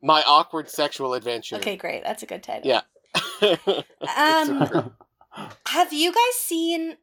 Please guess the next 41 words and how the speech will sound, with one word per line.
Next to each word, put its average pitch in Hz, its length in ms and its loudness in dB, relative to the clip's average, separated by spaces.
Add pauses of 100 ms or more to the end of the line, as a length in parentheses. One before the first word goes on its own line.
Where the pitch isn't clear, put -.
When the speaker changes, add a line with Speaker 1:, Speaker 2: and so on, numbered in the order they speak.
(100)
Speaker 2:
Obvious 214 500 -4
Child? 269 680 -4 (920)
The 247 80 -12
movie 240 180 -4
Speaker 3:
I - 60 2
have. 196 300 8
Speaker 2:
Obvious 127 180 4
Child? 247 200 -14 (440)
Speaker 3:
Yeah. 117 320 0 (460)
Speaker 1:
I - 80 -12
don't 120 140 -12
know. 139 100 -16
Speaker 2:
I, 480 340 4 (300)
okay, 285 240 -4
see, 262 160 -8
this 311 240 -6
is 381 100 -8
one 403 140 2
of 381 80 0
those 381 160 0
ones 285 240 0
where 269 100 2
I'm 240 80 -2
like, 202 260 -4 (380)
is 214 220 -8
it 269 100 0
underrated? 311 760 0 (100)
I 214 160 0
don't 269 180 0
know. 359 200 2
I 240 140 2
think 269 240 -4
it 294 80 0
actually 262 320 0
won 233 220 -2
a 220 60 -6
bunch 220 260 -6
of 240 120 -6
awards 247 500 0
and, 220 160 -6
like, - 280 -10